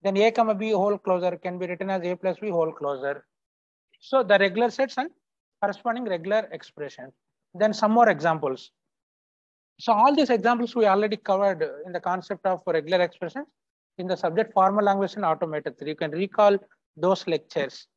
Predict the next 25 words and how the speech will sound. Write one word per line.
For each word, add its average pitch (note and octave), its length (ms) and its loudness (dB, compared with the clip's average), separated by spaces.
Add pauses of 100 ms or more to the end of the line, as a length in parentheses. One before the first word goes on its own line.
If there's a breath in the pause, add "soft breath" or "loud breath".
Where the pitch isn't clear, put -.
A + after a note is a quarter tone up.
(140)
again D3+ 360 -2
if - 180 -16
you D#3+ 60 -2
want. C3 200 -2 (480)
So B3 120 0
now B3+ 160 6
another C4 200 4
example, G#3+ 400 2
L F#3 180 4
one G#3 180 2
equal D#3 240 -2
to D3+ 80 -6
the E3+ 120 0
set F3+ 220 -8
of D4 220 2
all G3+ 340 2 (120)
strings A3 320 -8
of F#3+ 200 -2
zeros G3+ 340 -2
and F#3 140 -10
ones F3 240 -4 (460)
ending A#3+ 380 -2
in A#3 300 -6
zero F3+ 320 -4
zero. D3 380 -4